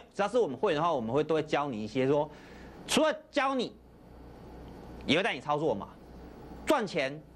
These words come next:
跟教学我都一起来哈。怎么样透过成交量去判多空？因为成交量你必须结合什么？结合趋势，还有结合什么？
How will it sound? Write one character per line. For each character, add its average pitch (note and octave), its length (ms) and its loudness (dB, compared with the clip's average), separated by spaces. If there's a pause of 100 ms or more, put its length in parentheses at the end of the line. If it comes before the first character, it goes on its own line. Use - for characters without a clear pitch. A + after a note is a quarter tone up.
(260)
跟 G#3+ 220 2
教 G3+ 220 2
学 G#2+ 300 -4 (360)
我 E3 100 4
都 F3+ 120 2
一 F3+ 40 2
起 C3 180 -4
来 F#2+ 160 2
哈。 D#2+ 120 -8 (720)
怎 G#3+ 160 4
么 B3+ 60 2
样 D4 100 0
透 C4 160 2
过 C4 140 4
成 G3 180 -6
交 G#3+ 120 2
量 G#3 120 -2
去 G3+ 80 0
判 G3+ 220 -2
多 D#3+ 200 4
空？ D3+ 260 0 (680)
因 C#4+ 80 2
为 D#4+ 120 2
成 G3+ 180 -2
交 A#3+ 120 2
量 A#3+ 200 -2
你 C3 100 -10
必 G3 140 -6
须 G3+ 160 2
结 D#3+ 260 0
合 D3 60 0
什 A2+ 60 -4
么？ F2 200 -6 (140)
结 F3 200 2
合 D#3+ 100 2
趋 G#3+ 200 0
势， A3 240 0 (1040)
还 G3 140 4
有 F3 140 2
结 E3+ 240 2
合 E3 80 2
什 D#3 80 -2
么？ F#2 160 -4